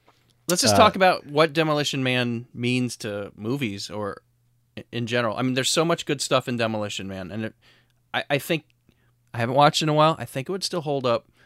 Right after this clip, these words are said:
Speaker 1: It's one of those, uh,
Speaker 2: I watched it about a month ago.
Speaker 1: There's a, I, I used to read, uh, Ray Bradbury books, and I, what I really loved about it was,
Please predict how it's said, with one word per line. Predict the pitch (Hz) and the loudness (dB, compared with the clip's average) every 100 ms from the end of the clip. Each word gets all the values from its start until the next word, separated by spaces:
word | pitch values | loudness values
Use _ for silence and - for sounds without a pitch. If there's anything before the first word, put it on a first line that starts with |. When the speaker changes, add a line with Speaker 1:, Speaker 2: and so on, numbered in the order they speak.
| _ - | _ -10
Speaker 1:
It's | 120 | -8
one | 147 160 | -4 -2
of | 151 | 2
those, | 147 139 131 | 2 2 0
uh, | 123 117 - | -2 -2 -2
Speaker 2:
I | |
watched | 214 226 208 | -2 -2 -2
it | |
about | 190 | 0
a | 131 | 2
month | 98 98 92 | 2 0 -2
ago. | 80 73 - _ _ _ _ _ _ _ _ _ | -6 -10 -14 _ _ _ _ _ _ _ _ _
Speaker 1:
There's | 160 160 | -2 2
a, | 185 143 - _ _ _ _ _ - _ _ _ | 2 0 -6 _ _ _ _ _ -20 _ _ _
I, | 151 160 | -2 2
I | |
used | 180 - | 0 0
to | 175 | 0
read, | 170 151 | 2 6
uh, | 135 123 120 | 6 4 2
Ray | 127 127 | 2 4
Bradbury | 120 113 113 104 | 4 2 2 -2
books, | 101 98 - | -4 -8 -8
and | 110 | -8
I, | |
what | - 127 127 | -4 0 2
I | |
really | 120 139 147 | 2 0 0
loved | 135 131 135 | 2 0 0
about | 131 127 | 0 0
it | 131 | 0
was, | 110 107 104 - | -4 -8 -10 -14